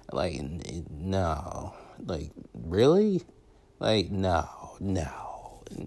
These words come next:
Not all in, not all in the same weekend? Are you kidding me? Uh, and that's exactly what happened this past weekend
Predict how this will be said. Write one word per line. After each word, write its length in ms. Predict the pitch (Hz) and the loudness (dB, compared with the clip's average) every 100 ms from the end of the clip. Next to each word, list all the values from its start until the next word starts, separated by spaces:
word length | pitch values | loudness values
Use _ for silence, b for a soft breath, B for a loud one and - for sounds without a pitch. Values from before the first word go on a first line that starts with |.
| - - | -10 -6
Not 340 | 120 135 - 95 | -2 0 0 2
all 240 | 85 80 | 2 2
in, 180 | 76 76 | -4 -4
not 260 | 98 107 - | -2 0 0
all 400 | 92 101 135 156 | 2 4 6 4
in 180 | - 156 | 2 2
the 140 | 147 - | 4 4
same 480 | - 127 147 151 | 2 2 2 2
weekend? 320 | 135 147 160 139 | 0 0 0 0
Are 80 | |
you 140 | - 92 | -2 -6
kidding 520 | - - - 196 202 | -8 -2 2 4 4
me? 240 | 214 214 - B B B B B 110 | 4 2 -2 B B B B B -2
Uh, 160 | 117 | 0
and 180 | 151 151 | 4 4
that's 200 | 156 151 | 4 2
exactly 480 | 139 127 131 123 117 | 0 0 0 2 2
what 240 | 104 92 | 4 2
happened 640 | - 107 104 - 95 90 82 - b b b b | 4 4 4 4 2 2 -4 -10 b b b b
this 300 | 95 98 - | 4 4 4
past 440 | - 92 85 - | 0 -2 -2 0
weekend 640 | 120 135 - 95 85 82 | 4 4 2 0 0 -4